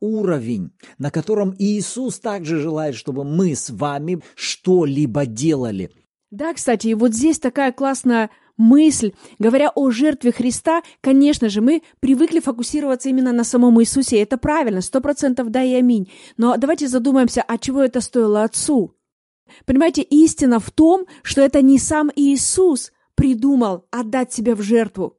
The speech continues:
Speaker 2: Это был план Отца. И Отец, Он это предусмотрел как необходимость еще до сотворения этого мира. Но послушайте, это не значит, что Отцу было вообще все равно. "Да какая тебе разница? Это ничего, ну,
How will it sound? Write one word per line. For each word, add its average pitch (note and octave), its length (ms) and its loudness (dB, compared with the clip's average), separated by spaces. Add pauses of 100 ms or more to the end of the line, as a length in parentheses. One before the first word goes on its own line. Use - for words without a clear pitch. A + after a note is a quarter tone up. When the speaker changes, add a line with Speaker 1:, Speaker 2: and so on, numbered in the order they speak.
Speaker 2:
Это C4 240 0
был B3+ 240 2
план A#3 420 -2
Отца. A#3+ 600 -6 (400)
И C#4+ 160 4 (240)
Отец, E4+ 580 0
Он C#4+ 180 2
это C4+ 380 -2 (180)
предусмотрел D4 1080 0
как C4 280 -6 (180)
необходимость C4+ 1040 0
еще B3 340 0
до B3+ 200 0
сотворения A#3+ 580 -2
этого B3 240 -2
мира. C#4 480 2 (640)
Но B3 140 4
послушайте, C4+ 500 0
это B3+ 140 -2
не C4+ 120 2
значит, C#4 380 -2
что C#4 220 -2
Отцу C4+ 200 -2
было C4+ 200 -2
вообще B3 240 -4
все C#4+ 160 -4
равно. C4+ 200 -2
"Да C5+ 140 -4
какая A4 220 0
тебе F4+ 200 0
разница? B3+ 440 -2
Это F#4 120 0
ничего, F4+ 380 0
ну, F4+ 140 -2